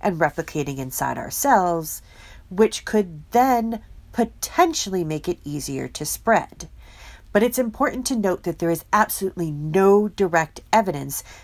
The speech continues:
that this strain is more infectious than the original Chinese strain.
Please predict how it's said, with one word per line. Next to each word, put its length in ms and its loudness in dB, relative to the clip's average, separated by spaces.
that 200 -2
this 140 0
strain 540 -2
is 220 -4
more 320 0
infectious 560 -4
than 160 -4
the 140 -4
original 520 -6
Chinese 460 -10
strain. 580 -4